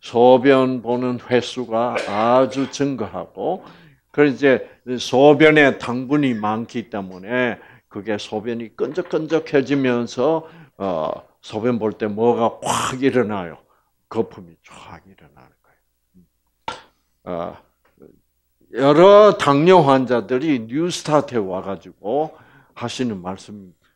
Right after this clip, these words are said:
뭐냐면, 아니, 아, 여기 와가지고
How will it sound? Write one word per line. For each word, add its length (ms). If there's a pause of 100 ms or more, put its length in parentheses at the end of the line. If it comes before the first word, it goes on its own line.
(200)
뭐냐면, 580 (280)
아니, 420 (680)
아, 360 (1160)
여기 140
와가지고 1040